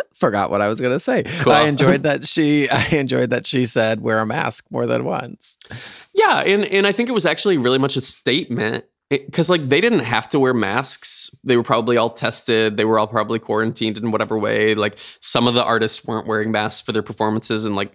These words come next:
Speaker 2: obviously, they probably didn't have to because of whatever reasons, blah, blah, blah, blah, blah. So it was a choice if they wore a mask, like, to show wearing masks. And I
Speaker 1: Right.
Speaker 2: think Gaga and Ari always had masks on, which I appreciated.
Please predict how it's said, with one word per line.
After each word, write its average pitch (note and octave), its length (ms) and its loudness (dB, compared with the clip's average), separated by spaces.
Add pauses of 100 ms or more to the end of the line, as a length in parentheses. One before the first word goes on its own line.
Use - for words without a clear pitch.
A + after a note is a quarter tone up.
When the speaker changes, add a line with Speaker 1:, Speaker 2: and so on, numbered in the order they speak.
Speaker 2:
obviously, A2 520 -2 (120)
they G#2 120 -2
probably G#2 880 -2
didn't G#2+ 240 -4
have G#2+ 280 -8
to G2+ 460 -2 (680)
because A2 340 -4
of G#2 220 -4
whatever G#2 280 0
reasons, G#2 360 -4
blah, G#2 120 -8
blah, G#2 100 -8
blah, G2+ 160 -8
blah, G#2+ 220 0
blah. - 120 -16 (520)
So D#3 200 4
it D3+ 40 2
was C#3 120 2
a D3 60 4
choice F3+ 720 2
if - 180 -2
they G2+ 80 0
wore G2+ 240 -4
a - 60 -10
mask, - 500 -8
like, G#2 360 -6
to A2+ 280 0
show A#2 500 2
wearing G2 380 -2
masks. F2+ 340 -4
And A2 120 2
I - 20 2
Speaker 1:
Right. A#2+ 220 4
Speaker 2:
think - 100 -4
Gaga A2 260 2 (120)
and G#2+ 180 -4
Ari G#2 500 -2
always A2 520 0
had G#2+ 240 -4
masks - 400 -4
on, G2+ 180 -2
which G#2+ 160 -6
I A#2+ 40 -6
appreciated. C3+ 760 -10